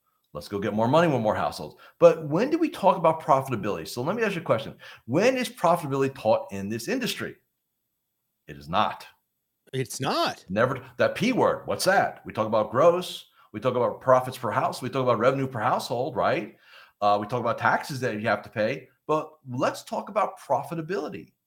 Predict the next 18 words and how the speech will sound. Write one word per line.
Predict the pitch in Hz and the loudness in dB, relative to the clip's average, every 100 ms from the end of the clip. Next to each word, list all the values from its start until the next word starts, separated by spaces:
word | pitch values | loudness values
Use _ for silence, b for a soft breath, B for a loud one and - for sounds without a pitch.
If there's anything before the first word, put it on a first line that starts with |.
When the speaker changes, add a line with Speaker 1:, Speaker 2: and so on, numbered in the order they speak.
| _ _ _ _ | _ _ _ _
Speaker 1:
And | 151 165 160 160 | -4 -2 -4 -2
when | 170 | 0
I | 170 | 0
start | - 202 - | -2 -4 -6
talking | - 180 - 285 | -8 -6 -6 -6
to | 240 | -6
advisors | 151 147 185 175 139 123 | -2 0 0 -2 -4 -4
about | 110 143 151 - | 0 2 2 0
that, | 107 107 107 - | 2 2 0 -4
and | 117 | -4
I | 120 | -4
say, | 113 139 131 | -4 -6 -4
"Well, | 120 120 | -4 -2
let, | 143 - | -4 -4
let's | 175 - | -6 -6
break | - 233 208 | -6 -6 -4
this | 180 | -2
up | 107 110 - | 0 0 -2